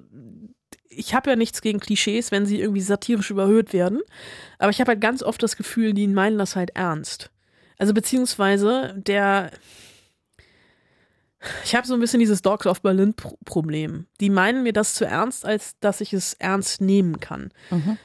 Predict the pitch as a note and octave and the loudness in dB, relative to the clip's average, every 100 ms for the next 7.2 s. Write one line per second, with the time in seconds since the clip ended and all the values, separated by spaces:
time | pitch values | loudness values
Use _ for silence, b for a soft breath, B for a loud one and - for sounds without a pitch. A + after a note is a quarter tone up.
0 | B G#3 G3+ G#3 - C#4+ - - A3 A#3+ | B 0 2 2 4 2 2 0 0 0
1 | A3 G3+ C#4+ - C4+ C4 A3 B3+ B3+ G3+ | 0 0 -2 0 2 2 2 2 2 0
2 | C4+ - D4 D4 A#3+ G#3+ F3+ A#3 G#3 G3 | -2 -2 -2 0 2 2 2 2 4 4
3 | D#3+ F#3+ G#3+ G#3+ G#3+ G3+ G3 E3+ A#3 - | 2 -2 -2 -2 -2 0 0 2 0 0
4 | - G#3+ G#3 F#3+ A3+ A3+ G#3 - G3+ - | -2 -2 0 -4 0 2 2 0 -2 0
5 | A3+ - G3+ G3+ F#3 G3 - A3+ G3 - | 0 0 -4 0 0 2 0 0 0 0
6 | G3+ A3+ - A#3 - G#3+ G3+ A#3+ - - | 0 -2 -2 -2 2 0 2 0 0 -8
7 | - - | -6 -6